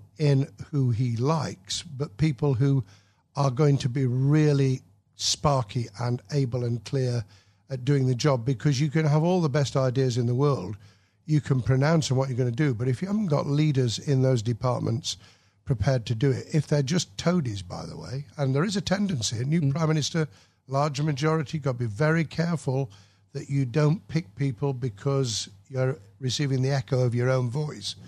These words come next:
Speaker 1: uh, when you're speaking to them, but get able people in. I, I, I won't comment on some of the less able, but there are <laughs> clearly in the cabinet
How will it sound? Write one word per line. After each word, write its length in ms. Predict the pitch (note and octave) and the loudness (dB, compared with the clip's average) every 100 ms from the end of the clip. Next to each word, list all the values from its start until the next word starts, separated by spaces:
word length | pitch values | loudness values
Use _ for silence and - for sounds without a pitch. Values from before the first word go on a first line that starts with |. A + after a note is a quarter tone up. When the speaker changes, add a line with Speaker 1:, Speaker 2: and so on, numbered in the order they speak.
| - - - | -18 -18 -14
Speaker 1:
uh, 160 | C3 B2 | -8 -4
when 160 | B2+ C3 | -2 -2
you're 120 | B2 | -2
speaking 480 | - D#3 C#3+ C3 A2+ | -2 -2 -2 -4 -4
to 120 | A#2 | -2
them, 180 | A#2 A#2 - _ _ | -2 -4 -10 _ _
but 120 | C#3+ | -4
get 160 | D3 F#3+ | -2 0
able 300 | E3 D#3+ D3+ C3 | 2 2 0 -4
people 420 | - C#3+ - A#2 | -4 -6 -6 -6
in. 160 | A2+ - | -6 0
I, 120 | D3+ | 2
I, 240 | E3+ G3+ E3+ D#3 | 2 0 -2 0
I 60 | |
won't 260 | E3 F3 B2+ | 2 2 0
comment 400 | B2+ B2+ A#2+ G#2+ | -2 0 0 0
on 220 | A#2+ A#2 - - _ _ _ | 0 0 -4 -20 _ _ _
some 160 | - C#3+ | -2 0
of 80 | B2+ | 2
the 80 | |
less 280 | B2+ C3+ - | 0 0 0
able, 420 | A#2+ A2+ G#2 B2+ | -2 -4 -4 -4
but 300 | B2 A#2+ C#3 | -6 -8 -4
there 160 | C#3 C#3 | 0 2
are 180 | D3 C#3 - - - | 2 -2 -4 -4 -2
<laughs> 360 | - - - - | -4 -6 -14 -2
clearly 400 | E3 E3+ D3 C3 | 2 4 4 4
in 140 | C3 | 2
the 160 | B2+ A#2+ - - - | 2 0 -2 -20 0
cabinet 400 | D#3+ C#3 C3 | 2 4 2